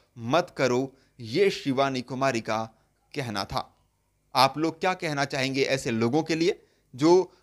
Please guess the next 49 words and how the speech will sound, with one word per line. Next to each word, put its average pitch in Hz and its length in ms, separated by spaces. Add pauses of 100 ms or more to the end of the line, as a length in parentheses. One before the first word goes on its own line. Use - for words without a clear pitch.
(180)
फेक 254 220
तरीके 147 480
से, 151 140
फर्जी 214 380
तरीके 139 420
से 131 100
लोगों 226 280
के 196 140
साथ 156 160
फर्जीवाड़ा 135 680
करते 131 280
हैं? 123 360 (220)
आप 135 240
लोग 180 220
भी 147 100
सतर्क 143 420
हो 131 180
जाइए। 127 500 (280)
शिवानी 254 460
कुमारी 254 340
ने 247 100
खुद 240 260
कहा 220 200
है 220 180
कि 220 160
मैं 196 260
उस 202 280
लायक 175 440
हूं, 175 180
आज 160 160
के 170 120
डेट 160 180
में 175 140
आप 160 180
सबने 170 360
बनाया 156 360
है 170 140
कि 185 160
मैं 170 220
अपनी 160 320
माँ 151 200
का 139 160
इलाज 127 400 (400)
करवा 190 320
सकती 151 360
हूं, 160 180 (300)
उतने 262 320
पैसे 226 380
तो 151 340